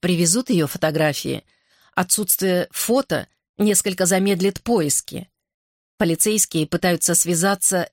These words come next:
и с твоей матерью тоже". Надежда в душе Викки боролась со страхом. "Но разве такое возможно?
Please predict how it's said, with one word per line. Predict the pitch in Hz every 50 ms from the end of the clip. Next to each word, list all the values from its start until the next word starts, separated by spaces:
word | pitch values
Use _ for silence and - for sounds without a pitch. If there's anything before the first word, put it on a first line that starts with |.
| _ -
и | 185 170
с | - -
твоей | - 175 180 180 180 185 214 240
матерью | 247 202 160 151 139 - 160 147 170 190 156 156
тоже". | - - 151 151 139 143 147 - - _ _ _ _ _ _ _ _ _ _ _ _ _ _ _ _ _ _ _ -
Надежда | 190 190 190 190 170 170 180 190 185 160 151 143 143 156 143
в | 147
душе | 143 170 170 - - 165 160
Викки | 151 160 202 233 247 - _ _ - 214 208 185 - _ _ _ _ _ _ -
боролась | 185 175 180 175 165 160 160 160 165 165 -
со | - - 156
страхом. | - - - 165 160 147 147 - - - - 180 - _ _ _ _ _ _ _ -
"Но | 196 196 180
разве | 185 170 170 - 165 160
такое | - - 165 - - 190 190 185
возможно? | 165 165 151 - 160 165 180 214 240 233 - 156 139 143